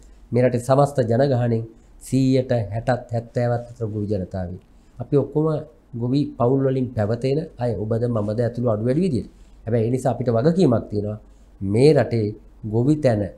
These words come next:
කෘෂිකර්මාන්තය ආරක්ෂා කරගෙන මේ රටේ ගොවි ජනී ජනයාගේ අයිතිවාසිකම්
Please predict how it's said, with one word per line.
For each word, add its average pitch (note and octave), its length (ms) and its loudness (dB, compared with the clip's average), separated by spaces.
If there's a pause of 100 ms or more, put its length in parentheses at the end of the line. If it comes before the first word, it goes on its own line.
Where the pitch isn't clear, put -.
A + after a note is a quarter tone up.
(140)
කෘෂිකර්මාන්තය A#2 840 0
ආරක්ෂා A2 520 -2
කරගෙන C#3 260 -4 (340)
මේ A#2 160 2
රටේ A#2 260 0
ගොවි B2+ 240 0
ජනී B2+ 280 4
ජනයාගේ G#2 460 0
අයිතිවාසිකම් A2+ 680 -2